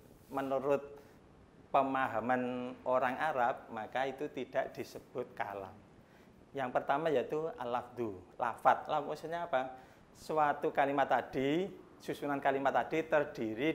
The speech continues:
dari huruf hijaiyah. Misalnya saja ada lafat, eh, pasar. Lah, pasar ini kalau dalam bahasa Arab kan nanti bisa ditulis dalam huruf hijaiyah.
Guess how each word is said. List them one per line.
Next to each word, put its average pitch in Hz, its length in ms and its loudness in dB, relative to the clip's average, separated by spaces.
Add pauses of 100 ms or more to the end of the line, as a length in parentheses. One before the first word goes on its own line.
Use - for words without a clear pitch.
dari 113 400 -2 (480)
huruf 123 160 -2
hijaiyah. 120 800 -2 (1600)
Misalnya 120 580 0
saja 123 640 2 (400)
ada 113 400 -2
lafat, 117 600 2 (920)
eh, 123 640 -2 (180)
pasar. 131 540 6 (180)
Lah, 92 400 -2
pasar 127 400 4
ini 156 320 0 (320)
kalau 143 400 4
dalam 123 800 6
bahasa 110 320 4
Arab 147 160 2
kan 147 160 2
nanti 147 320 -2 (240)
bisa 127 320 -6
ditulis 139 400 -4
dalam 113 400 -2
huruf 123 240 -6
hijaiyah. 101 560 -10